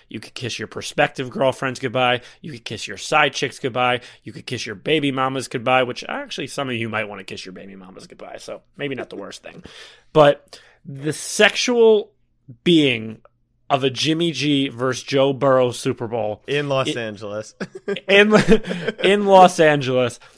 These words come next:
Speaker 1: is something that the male species, it would have made us go in-, extinct. There would be no more reproduction. There would be no more reproduction. Thankfully, Matthew Stafford, a fine-looking gentleman is what I'll call Matthew Stafford.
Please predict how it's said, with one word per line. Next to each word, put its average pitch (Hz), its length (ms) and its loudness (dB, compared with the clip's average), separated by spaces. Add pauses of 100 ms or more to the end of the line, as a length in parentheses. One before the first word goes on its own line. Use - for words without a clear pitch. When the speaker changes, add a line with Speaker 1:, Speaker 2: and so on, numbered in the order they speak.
(160)
Speaker 1:
is 139 160 0
something 165 520 2
that 139 220 4
the 143 60 0
male 135 280 4
species, 123 640 -4 (160)
it 160 180 0
would 175 180 4
have 160 280 -2
made 156 200 0
us 170 120 4
go 143 180 2
in-, 156 80 -4 (140)
extinct. - 480 0 (100)
There 156 120 8
would 165 100 4
be 151 100 0
no 139 180 2
more 185 200 0
reproduction. 160 720 -2 (180)
There 135 100 0
would 127 80 -4
be 131 80 -4
no 143 200 -2
more 165 140 -2
reproduction. 139 600 -4 (360)
Thankfully, 180 680 0 (180)
Matthew 156 360 2
Stafford, 151 520 0 (280)
a - 60 -8
fine-looking 151 760 4
gentleman 113 560 -6 (240)
is 117 120 -6
what 123 140 -2
I'll 117 80 0
call 117 240 -8
Matthew 110 360 -8
Stafford. 101 480 -10